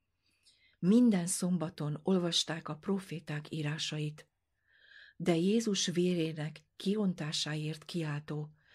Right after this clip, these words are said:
és minden felelősséget magukra vállaló emberek közül senki sem gondolta, hogy a profécia szemük előtt teljesedik be. Feltűrte az Úr szent karját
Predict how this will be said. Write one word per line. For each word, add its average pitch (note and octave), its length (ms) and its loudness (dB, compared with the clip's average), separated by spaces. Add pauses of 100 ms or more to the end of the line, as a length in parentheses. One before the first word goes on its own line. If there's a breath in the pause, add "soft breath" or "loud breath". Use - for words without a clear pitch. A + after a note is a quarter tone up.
(360 loud breath)
és F#3+ 280 8
minden G#3+ 420 6
felelősséget E3 1000 0
magukra F#3 640 0
vállaló D3+ 540 -2
emberek D#3+ 480 0
közül E3+ 440 -2 (560 loud breath)
senki A3+ 420 4
sem E3 260 -2
gondolta, D#3 720 -2 (460 loud breath)
hogy F3 240 2
a D3+ 80 -2
profécia F#3 1000 -2
szemük G3 500 0
előtt D3+ 480 -6
teljesedik D#3 640 -6
be. D3+ 300 -6 (2000 loud breath)
Feltűrte G#3 880 0
az D#3+ 220 -4
Úr E3 300 -4
szent G3+ 380 -2
karját D#3 560 -4